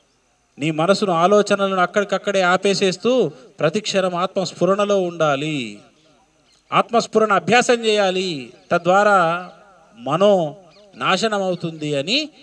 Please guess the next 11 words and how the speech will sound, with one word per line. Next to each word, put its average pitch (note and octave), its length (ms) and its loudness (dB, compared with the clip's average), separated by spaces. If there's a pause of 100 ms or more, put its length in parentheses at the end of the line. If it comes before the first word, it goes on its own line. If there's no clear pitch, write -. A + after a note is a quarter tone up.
(760)
భగవాన్ C#3+ 420 -4
రమణ E3 200 -2
మహర్షి C3+ 360 -8
వారి A#2 240 -8
యొక్క A2 340 -10
దివ్యమైన B2 720 -14 (340)
ఆంతర్యం. C3 580 -2 (3000)
ఇంకా F3 640 4 (760)
భగవానుడు F#3+ 440 2
ఇలా E3 180 2
అంటున్నారు, C#3+ 500 -4